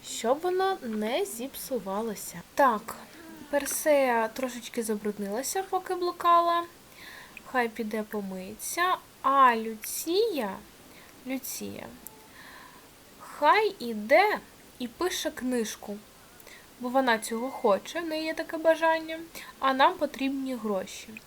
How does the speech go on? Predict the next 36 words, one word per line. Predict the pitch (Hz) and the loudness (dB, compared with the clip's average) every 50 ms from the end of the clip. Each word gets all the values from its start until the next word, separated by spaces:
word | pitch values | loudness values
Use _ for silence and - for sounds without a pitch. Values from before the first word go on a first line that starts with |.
| - - - - - - - - - - | -20 -18 -18 -16 -16 -16 -18 -20 -6 -4
Взагалі, | 277 285 302 320 349 330 | -2 0 0 0 0 2
я | 311 311 302 285 | 6 6 6 6
буду, | 254 254 294 277 269 294 294 285 277 | 6 2 0 2 4 4 2 2 2
мабуть, | 247 269 277 277 269 277 262 - - | 2 2 2 2 0 -2 -6 -6 -6
їм | 269 269 269 262 | -4 -4 -4 -2
виконувати | 247 277 - - - 302 285 269 254 233 226 226 220 220 - 247 | -4 -6 -8 2 6 6 6 6 6 2 -2 -2 -4 -2 -2 -2
їх | 233 233 233 247 240 233 | -2 -2 -4 -6 2 4
бажання, | 269 269 269 285 311 381 480 480 349 247 214 - | 4 4 6 6 6 6 6 4 2 0 -2 -2
тому | - 254 254 254 254 254 | -4 -4 -4 -4 -6 -6
що | 240 - - - | -6 -6 -6 -4
я | 262 247 247 277 277 277 277 254 | -4 -2 2 2 4 6 6 4
дуже | 233 233 254 294 320 294 277 254 | 4 2 -2 -4 -4 -4 -6 -6
не | 240 233 - - | -6 -8 -6 0
хочу, | - 339 370 370 - - 262 | 2 2 2 0 -4 -8 -10
щоб | 226 - - 247 233 | -10 -6 -6 -6 -6
в | 233 | -4
них | 254 285 311 302 285 | -4 -4 -4 -6 -4
з'явився | - 269 254 254 277 302 302 - - - | -4 -2 -2 -2 -2 -4 -4 -4 -4 -4
оцей | - 254 254 - - 277 269 | -4 -4 -6 -4 -2 -2 -2
дебільний | 247 226 240 240 220 214 269 302 302 277 262 247 | -2 0 -2 -2 -2 -2 -2 -2 0 -2 -2 -4
страх | - - - 269 294 320 320 - - | -4 2 6 6 6 6 6 0 -6
невиконаних | 247 240 233 262 285 - - 294 285 277 277 269 262 | -6 -4 -4 -4 -4 -2 -2 -2 -2 0 -2 -2 -2
бажань. | 247 233 269 269 247 240 208 180 175 - - - - - - - - - - - - - - - - | 2 2 2 2 4 2 0 0 0 -4 -10 -18 -20 -20 -18 -16 -16 -14 -14 -16 -16 -18 -20 -2 4
Так, | - 233 202 - - | 6 6 6 6 2
вона | 240 254 269 | -2 -2 -2
хоче | 254 - 311 302 - 262 | -2 -4 -4 -6 -4 -4
говорити | 254 269 262 262 269 254 - 240 | 0 0 2 2 2 2 0 -4
про | - - 240 | -4 -6 -6
мистецтво, | 247 262 - - 403 480 539 - - - - - 226 233 | -6 -8 -2 2 4 4 4 2 -4 -6 -6 -6 -4 -4
ну | 254 | -8
хай | - - 294 285 262 - | -4 0 0 0 0 0
іде | - 247 240 240 302 339 403 403 - | -4 -8 -4 -2 0 0 0 0 0
і | - 254 240 | -2 -2 0
говорить | 240 240 233 233 269 311 320 311 294 - | 0 0 2 2 2 2 2 2 -2 -6
з | - | -8
сестрою. | - - 262 247 - - - 214 202 190 190 185 190 | -6 -6 -6 -8 -8 -10 -8 -6 -4 -4 -4 -6 -6